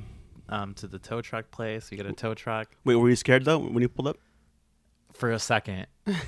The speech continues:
Speaker 1: I was
Speaker 2: You're
Speaker 1: like,
Speaker 2: like, "Oh my God,
Speaker 1: I was
Speaker 2: this,
Speaker 1: like,
Speaker 2: this is how it ends?"
Speaker 1: <laughs> Yeah, and he's like, he's like, "Hey, you need a ride?" And I was like, "Uh, yeah." <laughs> And he's like, "Hop in." And I'm like, "Uh, the front or the back?" <laughs> And he's like, "The front."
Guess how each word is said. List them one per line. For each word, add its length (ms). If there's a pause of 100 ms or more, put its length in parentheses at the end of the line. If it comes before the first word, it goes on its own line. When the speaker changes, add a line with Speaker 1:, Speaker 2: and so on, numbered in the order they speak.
(180)
Speaker 1:
I 120
was 100
Speaker 2:
You're 160
Speaker 1:
like, 120
Speaker 2:
like, 100
"Oh 80
my 160
God, 240
Speaker 1:
I 100
was 140
Speaker 2:
this, 100
Speaker 1:
like, 100
Speaker 2:
this 140
is 80
how 140
it 180
ends?" 280
Speaker 1:
<laughs> 100
Yeah, 280
and 100
he's 140
like, 220 (240)
he's 140
like, 80
"Hey, 140
you 60
need 140
a 60
ride?" 320 (960)
And 120
I 60
was 100
like, 260
"Uh, 480
yeah." 380 (400)
<laughs> 100 (160)
And 80
he's 140
like, 80
"Hop 240
in." 260 (680)
And 100
I'm 120
like, 300
"Uh, 200
the 100
front 380
or 100
the 140
back?" 480
<laughs> 720
And 100
he's 120
like, 220
"The 100
front." 520